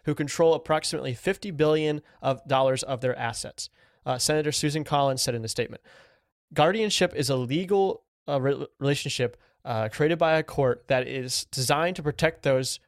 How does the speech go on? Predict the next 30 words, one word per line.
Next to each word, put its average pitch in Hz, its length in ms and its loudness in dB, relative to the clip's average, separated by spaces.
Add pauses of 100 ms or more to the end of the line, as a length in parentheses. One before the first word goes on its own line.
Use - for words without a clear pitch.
(120)
with 131 140 -2
diminished 139 480 -2
or 131 180 -2
lost 123 320 0
capacity. 123 580 -2
We 180 120 0
found, 151 360 2
however, 127 360 2
that 120 160 -2
in 123 100 -8
many 185 180 0
cases, 151 440 -2 (160)
the 127 80 -4
system 170 360 -2
lacks 143 300 0
basic - 420 -2
protections, 139 560 -4 (160)
leaving 131 220 0
the 123 60 -4
most 120 200 0
vulnerable 165 540 2
Americans 131 560 -2
at 131 140 -8
risk 131 320 -4 (240)
of 135 100 -6
exploitation." - 720 -6 (1160)
And 170 160 2
there's 175 220 2
a, 160 240 4
this, 156 160 -4